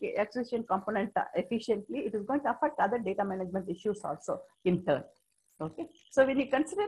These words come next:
the data delivery models, generally there are four ways in which the data acquisition normally happens. One is a continuous model. So the sensors, they keep transmitting data, uh, at a pre-specified rate, uh, that is, they, uh, the time will be set, they're going to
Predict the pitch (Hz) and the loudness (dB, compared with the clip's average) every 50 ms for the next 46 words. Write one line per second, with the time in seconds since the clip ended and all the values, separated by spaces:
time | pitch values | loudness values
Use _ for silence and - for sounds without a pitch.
0 | 427 392 320 233 240 240 233 247 240 220 233 233 247 233 240 240 233 214 214 220 | 0 0 2 4 4 4 4 4 4 4 4 4 4 2 2 0 0 -2 0 0
1 | 262 359 339 - 233 185 190 196 208 220 220 220 214 214 208 202 202 202 202 202 | -2 -2 -2 -2 -4 0 0 0 0 2 0 0 2 4 4 4 4 4 2 0
2 | - - - - - - _ - 254 285 - 320 226 - 277 330 330 330 - - | -8 -18 -20 -20 -20 -14 _ 0 2 4 4 4 2 0 0 0 0 -2 -4 -6
3 | - - 185 196 196 196 214 214 214 214 190 175 180 185 180 196 196 208 208 202 | -2 0 0 2 4 6 6 4 4 4 -2 -2 -2 -2 -2 -2 0 0 0 0
4 | - 208 208 - 196 202 - 196 185 175 185 220 233 240 247 - 208 190 - - | 0 -4 -4 -4 -6 -6 -4 -2 -2 0 0 0 -2 -2 -4 -4 -4 -6 -4 -4
5 | 202 202 - - 190 190 190 - 202 190 - 208 208 202 233 226 214 208 - - | -6 -4 -4 -6 -6 -4 -4 -4 -4 0 0 0 0 0 -2 -2 -2 -4 -4 -4
6 | 185 170 165 180 349 440 - _ _ _ _ _ _ _ _ _ _ - 240 233 | -2 -2 -2 -2 -4 -6 -6 _ _ _ _ _ _ _ _ _ _ 4 4 6
7 | 240 240 233 294 294 311 - 330 330 330 - - 208 233 220 - - _ - 392 | 6 2 4 4 2 2 2 2 -2 -2 -4 0 2 2 2 2 -4 _ 4 6
8 | 381 370 - - 277 254 262 - - 233 226 233 226 214 208 208 208 - 226 233 | 6 6 4 2 2 2 2 0 -4 -4 -4 -2 0 2 0 0 2 4 4 4
9 | 233 - 214 226 185 190 190 202 185 - - 220 226 220 - - 202 196 - 196 | 6 6 6 6 6 6 4 0 -2 -2 -2 -4 -4 -4 -4 -6 -8 -6 -2 -2
10 | 190 180 - - 185 208 415 427 - - 185 180 170 180 170 - 185 - 403 - | -2 -2 -2 -2 0 0 0 0 2 2 2 2 2 2 2 2 2 0 -2 -4
11 | - - 220 208 220 208 175 196 208 190 190 190 196 208 185 185 185 185 202 190 | -8 -6 2 4 6 6 6 6 2 2 2 0 4 4 6 6 4 4 4 4
12 | 196 190 190 226 220 226 226 220 220 226 220 - - 294 311 311 208 196 196 185 | 4 4 6 4 4 4 2 0 -2 -4 -6 0 2 2 2 2 0 0 0 0
13 | 185 196 196 190 185 | 0 0 -2 -4 -8